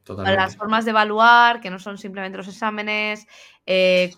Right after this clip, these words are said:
Speaker 2: cómo evaluamos, si evaluamos de manera constante dentro del aula y sobre todo la retroalimentación, lo importante que es una retroalimentación, un feedback,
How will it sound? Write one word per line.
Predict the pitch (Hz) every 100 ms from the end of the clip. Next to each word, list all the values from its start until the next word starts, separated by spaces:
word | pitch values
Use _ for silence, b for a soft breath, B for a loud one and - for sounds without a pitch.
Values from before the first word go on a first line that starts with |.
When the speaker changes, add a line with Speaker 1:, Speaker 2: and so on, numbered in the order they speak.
| _
Speaker 2:
cómo | - 214
evaluamos, | 214 208 208 214 220 220
si | 226
evaluamos | 196 190 190 208 226
de | 208
manera | 202 196 196
constante | 196 185 - 208 202
dentro | 190 190 185
del | 185
aula | 220 240 233 233 233 B _
y | 233
sobre | 226 254 240 226
todo | 233
la | 254
retroalimentación, | 208 180 175 170 165 160 160 226 220
lo | 185
importante | 180 165 160 170 180 208
que |
es | 214
una | 208
retroalimentación, | 202 196 196 190 190 185 185 214 214
un |
feedback, | 196 202 190 214 -